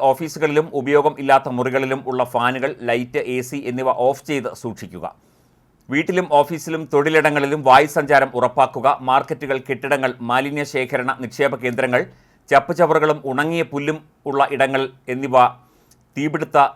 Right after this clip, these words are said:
സാധ്യത കൂടുതലുള്ള സ്ഥലങ്ങളാണ്. ഇവിടങ്ങളിൽ ഫയർ ഓഡിറ്റ് നടത്തേണ്ടതും കൃത്യമായ സുരക്ഷാ മുൻകരുതലുകൾ സ്വീകരിക്കുകയും ചെയ്യേണ്ടതാണ്. ഇവയോട് ചേർന്ന് താമസിക്കുന്നവരും സ്ഥാപനങ്ങൾ നടത്തുന്നവരും പ്രത്യേകം ജാഗ്രത പാലിക്കുക. തൊഴിലുറപ്പ്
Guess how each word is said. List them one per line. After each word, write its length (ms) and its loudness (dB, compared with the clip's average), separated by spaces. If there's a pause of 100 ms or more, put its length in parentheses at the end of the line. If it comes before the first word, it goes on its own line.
സാധ്യത 380 2 (100)
കൂടുതലുള്ള 560 2
സ്ഥലങ്ങളാണ്. 560 0 (400)
ഇവിടങ്ങളിൽ 380 2 (120)
ഫയർ 240 6 (160)
ഓഡിറ്റ് 320 0
നടത്തേണ്ടതും 580 0
കൃത്യമായ 360 -2 (100)
സുരക്ഷാ 400 -4
മുൻകരുതലുകൾ 640 0 (380)
സ്വീകരിക്കുകയും 640 -2
ചെയ്യേണ്ടതാണ്. 500 -4 (520)
ഇവയോട് 360 2
ചേർന്ന് 300 2 (140)
താമസിക്കുന്നവരും 760 -2
സ്ഥാപനങ്ങൾ 500 4 (100)
നടത്തുന്നവരും 580 -2
പ്രത്യേകം 440 -2
ജാഗ്രത 420 0
പാലിക്കുക. 340 -4 (680)
തൊഴിലുറപ്പ് 520 4